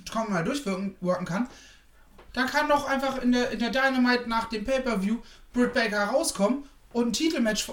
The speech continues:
die Rückmatch fordern für den Sankt Patty's Day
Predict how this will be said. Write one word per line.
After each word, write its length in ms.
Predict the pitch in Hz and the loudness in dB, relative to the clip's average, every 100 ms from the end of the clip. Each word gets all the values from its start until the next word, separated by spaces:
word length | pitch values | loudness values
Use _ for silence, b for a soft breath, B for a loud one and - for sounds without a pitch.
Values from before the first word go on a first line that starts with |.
| 196 | -6
die 180 | 208 | -2
Rückmatch 500 | 202 330 - 226 196 | 0 -2 0 0 0
fordern 400 | - 175 180 185 | 0 0 2 0
für 100 | 185 | 0
den 160 | 190 185 | 0 0
Sankt 240 | 185 175 | -2 -4
Patty's 340 | 165 160 185 - | -4 -2 -2 0
Day 280 | 196 233 | 2 2